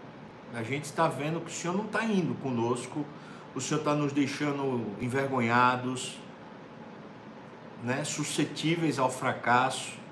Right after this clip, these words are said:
Versículo dez. "Tu nos fazes bater em retirada às vistas dos nossos inimigos, e os que nos odeiam nos tomam por seu despojo."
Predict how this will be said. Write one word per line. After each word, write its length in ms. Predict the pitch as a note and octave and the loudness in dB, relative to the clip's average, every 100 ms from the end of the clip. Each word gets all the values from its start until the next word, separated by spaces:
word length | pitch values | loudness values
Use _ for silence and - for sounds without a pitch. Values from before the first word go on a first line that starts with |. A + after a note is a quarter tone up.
| - - - - A2+ | -14 -14 -14 -4 2
Versículo 500 | A#2+ - C#3+ C#3+ A#2+ | 4 6 4 4 2
dez. 800 | G#2+ G#2+ - - - - - - - - - - - - | 4 4 2 -4 -10 -10 -12 -12 -14 -14 -14 -14 -8 4
"Tu 60 | |
nos 380 | D3+ D#3+ D3+ - | 6 8 6 2
fazes 540 | - D#3+ E3+ F3 D#3+ D3 | 6 10 10 8 4 4
bater 460 | D#3+ C#3+ - D#3 | 4 4 4 4
em 100 | D#3 | 4
retirada 680 | D3 D#3 - D3+ B2+ D3+ D3 | 2 0 2 4 8 8 6
às 140 | A#2+ | 2
vistas 400 | A2 C#3+ D3 C#3+ | 0 -2 0 -2
dos 120 | C3+ C3 | -2 -2
nossos 320 | C3+ C3+ C3 | -2 -2 -4
inimigos, 800 | C3+ B2+ A2+ B2 D3 D3 - - - - - - - | -2 0 2 2 2 -4 -8 -14 -14 -14 -14 -8 2
e 120 | D#3 | 4
os 100 | D3 | 4
que 160 | E3 | 2
nos 240 | D#3+ F#3+ G3+ | 4 6 8
odeiam 680 | F#3 A#2+ C#3 C#3+ C#3+ C#3+ C#3 - C3+ | 6 6 8 8 8 4 -4 -8 -4
nos 280 | D3 C#3+ - | -2 -2 -2
tomam 460 | - C#3 C#3+ C#3+ | 2 4 4 0
por 200 | C#3+ C#3 | 0 -2
seu 220 | C3 C#3 B2 | -2 0 0
despojo." 720 | B2 - - A#2 A#2+ A#2+ | -2 -6 -6 0 2 2